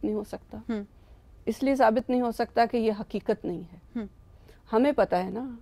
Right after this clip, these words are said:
Speaker 1: हम जो तहरीक चला रहे हैं, हम जो स्ट्रगल कर रहे हैं
Speaker 2: हम्म।
Speaker 1: और नस्ल दर नस्ल कर रहे हैं,
Speaker 2: हम्म।
Speaker 1: तो उसमें हमने ना कभी रॉ देखी,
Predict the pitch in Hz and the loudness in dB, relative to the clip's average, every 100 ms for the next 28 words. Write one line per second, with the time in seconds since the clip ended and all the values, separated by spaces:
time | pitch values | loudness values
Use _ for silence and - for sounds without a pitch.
0 | - 202 233 226 196 208 196 190 202 190 | -4 2 4 2 2 2 2 2 2 2
1 | 214 202 196 185 208 202 190 190 208 208 | 0 4 6 6 6 2 0 0 0 2
2 | 196 - 190 208 196 185 208 220 185 202 | 0 -2 0 0 0 2 4 2 0 -4
3 | 214 226 214 - - 202 208 196 214 214 | -8 -10 -10 -12 6 10 10 8 4 6
4 | 269 214 226 214 208 262 - 190 131 196 | 4 6 6 6 4 4 4 0 -4 -8
5 | 185 240 208 - - - - - 226 247 | -10 -10 -10 -12 -20 -20 -8 0 2 2
6 | 262 269 262 233 - 220 233 254 262 233 | 2 2 2 0 0 2 4 4 4 4
7 | 233 220 220 202 208 190 - 233 247 | 4 2 6 8 8 4 2 -2 -4